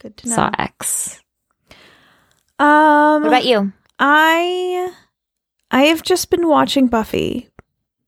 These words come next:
Speaker 1: Buffy, Buffy, Buffy, Buffy, and a little bit of Angel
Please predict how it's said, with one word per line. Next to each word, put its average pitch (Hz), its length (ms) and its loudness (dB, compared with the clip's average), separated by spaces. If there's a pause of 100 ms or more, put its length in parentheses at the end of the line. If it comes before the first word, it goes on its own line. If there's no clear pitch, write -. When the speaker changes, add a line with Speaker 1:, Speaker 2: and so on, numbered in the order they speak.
Speaker 1:
Buffy, 233 340 0
Buffy, 214 640 -4 (920)
Buffy, - 300 -8
Buffy, - 640 -8 (100)
and 226 260 0
a 220 80 0
little 240 220 2
bit 247 160 2
of 220 100 0
Angel - 560 -2